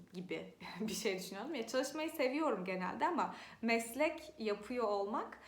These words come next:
bazı noktalarda sıkıcı, bazı noktalarda zorlayıcı. Ve bazen o zorlayıcılığı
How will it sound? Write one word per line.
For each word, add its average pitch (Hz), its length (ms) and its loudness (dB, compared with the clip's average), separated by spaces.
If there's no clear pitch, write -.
bazı 262 460 8
noktalarda 214 580 2
sıkıcı, 196 580 -4
bazı 233 300 4
noktalarda 220 580 2
zorlayıcı. 196 800 0
Ve 220 160 4
bazen 269 300 10
o 233 140 0
zorlayıcılığı 226 1080 4